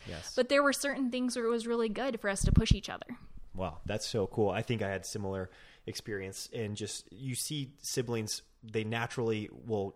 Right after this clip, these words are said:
Speaker 1: gravitate towards a certain discipline, and so therefore they get really good at it, and that might motivate you to get good at that discipline. But at the same time, you have to acknowledge at certain points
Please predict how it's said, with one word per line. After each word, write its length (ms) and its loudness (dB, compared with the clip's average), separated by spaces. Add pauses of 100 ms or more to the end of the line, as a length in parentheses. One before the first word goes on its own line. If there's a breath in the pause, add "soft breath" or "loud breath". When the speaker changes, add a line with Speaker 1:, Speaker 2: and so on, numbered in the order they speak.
Speaker 1:
gravitate 440 -2
towards 180 -4
a 40 -6
certain 420 -2 (200 soft breath)
discipline, 480 -2
and 120 -4
so 100 -4
therefore 320 -2
they 100 -2
get 120 -4
really 220 0
good 220 2
at 160 4
it, 200 0 (340 soft breath)
and 220 -4
that 100 -2
might 180 -2
motivate 560 4
you 100 0
to 60 0
get 220 -2
good 160 4
at 80 2
that 220 -4
discipline. 480 0
But 100 0
at 120 -2
the 40 -16
same 280 -2
time, 240 -2
you 100 -2
have 200 -2
to 120 0
acknowledge 760 0
at 200 -8
certain 260 -2
points 440 -4